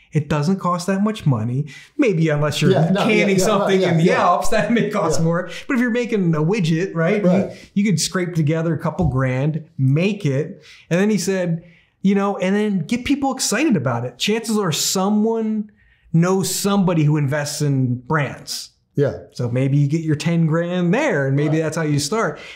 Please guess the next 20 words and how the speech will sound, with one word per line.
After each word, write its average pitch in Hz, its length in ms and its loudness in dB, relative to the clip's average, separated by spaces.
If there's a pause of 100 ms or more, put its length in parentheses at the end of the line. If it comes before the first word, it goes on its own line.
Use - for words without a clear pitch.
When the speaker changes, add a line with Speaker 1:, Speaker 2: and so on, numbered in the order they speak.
Speaker 1:
Like, 190 180 2
what 262 140 2
advice 226 340 0
do 208 120 0
you 247 120 4
have 135 200 0
for 147 120 -2
that 131 340 -2
young 139 240 0
person 143 420 -2
who 131 420 0 (240)
kinda 185 220 0
has 165 240 0
the 151 140 2
idea 180 560 2
for - 260 -2
something? 147 800 -2 (300)
Maybe 175 360 4
they 170 160 0
have 156 460 -4